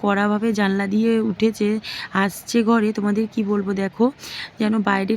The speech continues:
টানা রোদ্দুর উঠে গেছে এরকম। এখন কিন্তু বেশি বাজে না, প্রায় সাড়ে সাতটা,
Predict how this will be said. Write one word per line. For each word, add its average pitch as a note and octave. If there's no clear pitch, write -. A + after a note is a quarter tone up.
টানা G3+
রোদ্দুর G3+
উঠে G3+
গেছে G3
এরকম। G3
এখন A3
কিন্তু A3+
বেশি G#3
বাজে G#3+
না, G#3
প্রায় A#3
সাড়ে G#3
সাতটা, A3+